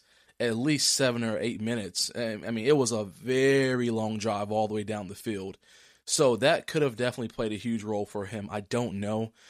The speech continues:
Um, but it looked just rough out there. And every interception,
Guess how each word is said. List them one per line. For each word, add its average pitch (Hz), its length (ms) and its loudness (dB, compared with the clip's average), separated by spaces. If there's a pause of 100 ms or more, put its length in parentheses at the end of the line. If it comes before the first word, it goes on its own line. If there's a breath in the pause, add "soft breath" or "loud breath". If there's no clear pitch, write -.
(280 loud breath)
Um, 104 560 2 (320)
but 117 320 2 (420)
it 160 280 2
looked - 380 -6 (180)
just - 360 -2
rough 107 500 0
out 98 260 -6
there. 98 220 -6
And 110 240 -4
every 156 440 0
interception, 135 720 0